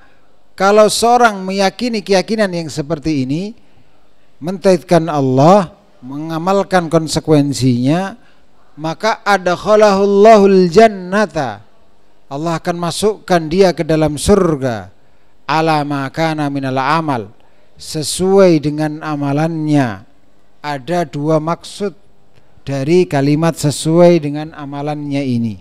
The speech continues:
yaitu Allah, yang pertama adalah Allah masukkan orang tersebut ke dalam surga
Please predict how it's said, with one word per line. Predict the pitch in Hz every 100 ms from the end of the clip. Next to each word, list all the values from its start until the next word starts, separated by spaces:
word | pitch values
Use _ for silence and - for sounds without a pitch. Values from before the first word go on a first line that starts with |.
| - - -
yaitu | 139 139
Allah, | 170 156 165 196 160 131 147 147
yang | 165 160
pertama | 160 143 190 180 151
adalah | 147 123 - -
Allah | 160 160 151
masukkan | 147 - 185 151 165 147 135 - 143
orang | 151 147
tersebut | 135 - 139 151 -
ke | 151
dalam | 135 135 131 123 120
surga | - 147 120 113 139 120 - -